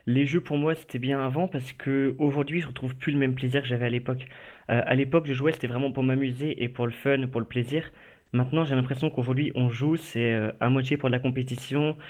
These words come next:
euh, de l'autre, c'est pour rusher le jeu, on profite plus autant qu'avant, en fait.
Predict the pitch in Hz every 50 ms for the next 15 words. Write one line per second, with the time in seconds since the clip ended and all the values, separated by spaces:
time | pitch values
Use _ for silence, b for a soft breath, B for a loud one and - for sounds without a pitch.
0 | B B B B B - 113 113 117 117 113 143 139 147 156 151 - - - -
1 | - 127 127 135 127 117 120 131 135 - - 139 127 123 120 127 143 147 156 143
2 | - - 131 131 131 143 135 135 135 127 135 - 170 147 143 147 135 135 131 127
3 | 127 123 120 117 - 107 -